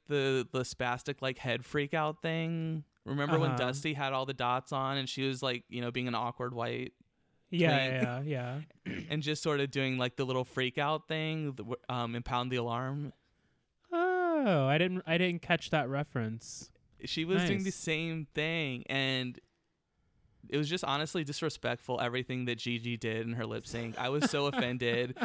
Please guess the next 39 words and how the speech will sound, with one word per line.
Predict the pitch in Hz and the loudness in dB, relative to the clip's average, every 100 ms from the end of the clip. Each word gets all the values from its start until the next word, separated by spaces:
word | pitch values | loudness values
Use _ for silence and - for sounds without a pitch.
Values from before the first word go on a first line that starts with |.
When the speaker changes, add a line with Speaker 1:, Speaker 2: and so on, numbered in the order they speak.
| - | -6
Speaker 2:
<laughs> | - 262 | -2 0
Speaker 1:
because | 151 151 151 143 143 139 139 - - - _ _ - - _ - | 0 2 4 4 4 0 -4 -14 -20 -20 _ _ -20 -20 _ -6
I | 151 | -4
felt | 170 165 | -4 -6
like | 175 | -6
she | 185 | -6
tried | 175 165 160 | -4 -2 0
to | 160 | 0
validate | 123 120 135 131 127 - | 0 2 0 0 0 0
her | 131 | 0
lip | 123 117 | 0 0
sync | - 131 127 127 | 0 -2 -2 -2
by | 123 120 113 113 | 2 2 2 0
saying, | 123 135 117 127 | -2 0 0 2
"Well, | 147 - | 0 2
I | 240 | 2
like | 247 247 | 2 2
to | 220 | 0
look, | 202 - | 0 2
like, | 202 156 | 0 2
really, | 147 160 175 175 | 2 4 4 2
like, | 170 151 131 - | 2 0 -4 -6
chic | - - 135 139 | -4 0 0 0
and | 151 | -4
high | 131 127 | -2 -2
fashion, | 117 113 120 160 | 0 -2 0 -2
but | 143 131 | 0 0
then | 131 | 0
be | 127 123 | 0 -2
silly." | - 135 123 | 0 0 0
And | 117 | 0
I'm | 123 | 0
like, | 127 - - _ | -2 -4 -18 _
"Girl, | - 151 135 117 | 0 2 4 2
you | 120 135 160 | 0 0 0
walked | 143 131 131 143 - | 0 2 2 0 -6
across | - 123 127 - | 0 2 2 0
the | 123 | -6
stage | - 135 135 117 117 - | -2 0 2 0 -4 -8